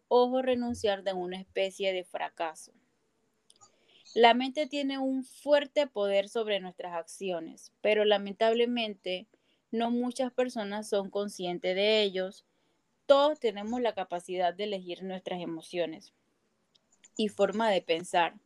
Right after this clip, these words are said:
Aunque suene imposible, para algunos, muchas de las experiencias que hemos vivido son producto de nuestros pensamientos. Si quieres que tu pensamiento sea más positivo de ahora en adelante, debe convertirte en el motor que te haga alcanzar tus metas más altas.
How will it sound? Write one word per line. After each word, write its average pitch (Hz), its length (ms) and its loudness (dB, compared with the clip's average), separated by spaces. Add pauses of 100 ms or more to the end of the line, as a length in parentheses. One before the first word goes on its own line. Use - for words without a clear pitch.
(420)
Aunque 202 340 0
suene 233 300 6
imposible, 247 720 -2 (560)
para 220 280 8
algunos, 208 800 -6 (280)
muchas 254 420 -4
de 277 100 0
las 269 180 -2
experiencias 220 720 -2
que 202 140 0
hemos 220 280 -4
vivido 214 400 -4
son 214 300 -2
producto 226 460 2
de 208 140 -2
nuestros 185 400 -18
pensamientos. 170 1040 -8 (1300)
Si 233 160 -4
quieres 254 720 4
que 202 160 -2
tu 202 180 -4
pensamiento 202 640 -2
sea 233 240 2
más 233 220 -4
positivo 226 580 -4
de 185 60 2
ahora 180 180 2
en 196 100 -8
adelante, 202 580 -2
debe 196 260 -2
convertirte 214 640 -4
en 185 100 -10
el 190 140 -6
motor 208 420 -4
que 202 160 -4
te 185 200 0
haga 190 360 0
alcanzar 196 640 -2
tus 226 200 -4
metas 214 580 -2
más 190 320 -10
altas. - 540 -4